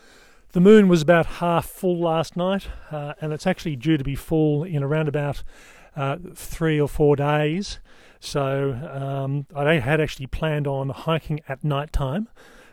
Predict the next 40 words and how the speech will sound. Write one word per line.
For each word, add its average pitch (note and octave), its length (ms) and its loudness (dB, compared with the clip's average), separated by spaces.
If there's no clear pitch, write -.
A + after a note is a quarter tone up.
uh, C#3 140 -6
either C#3 220 -4
in C3 80 -4
the C3 40 -2
morning C#3 360 0
or C3+ 80 0
the C3 80 -4
evenings, D3+ 560 -2
um, C3+ 540 -8
but B2+ 240 -8
I've C3 160 -6
started C#3 400 -4
a B2+ 40 -8
bit C3 140 0
earlier C3 320 -4
than B2 120 -8
that. B2 280 -10
I'll E3 80 6
see G#3+ 200 6
how F3+ 160 8
it D#3+ 100 2
goes E3 260 6
as C#3+ 180 0
far D#3 340 2
as C#3+ 100 0
how D3+ 220 2
wet C#3 260 -4
the C3 80 -12
trails D#3 420 0
are. E3+ 460 0
It's D#3+ 400 -10
certainly D3 340 -2
flatter D3+ 680 -2
terrain, C#3+ 760 -4
um, C3+ 500 -6
moving D3 440 -4
reasonably C3 320 -4
fast C#3 460 -4
through D3+ 320 -4
it, D#3+ 80 -12